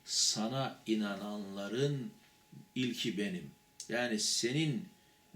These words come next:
gücünü, senin görünmeyeceğine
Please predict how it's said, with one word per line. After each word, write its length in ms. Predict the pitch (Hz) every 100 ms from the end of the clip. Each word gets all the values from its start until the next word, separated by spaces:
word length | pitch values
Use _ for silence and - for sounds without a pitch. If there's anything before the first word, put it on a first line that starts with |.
| 92
gücünü, 520 | 127 107 113 98 90 - - _ _ -
senin 720 | - - - 113 139 147 113 - -
görünmeyeceğine 1080 | 104 110 196 185 135 110 104 104 90 85 80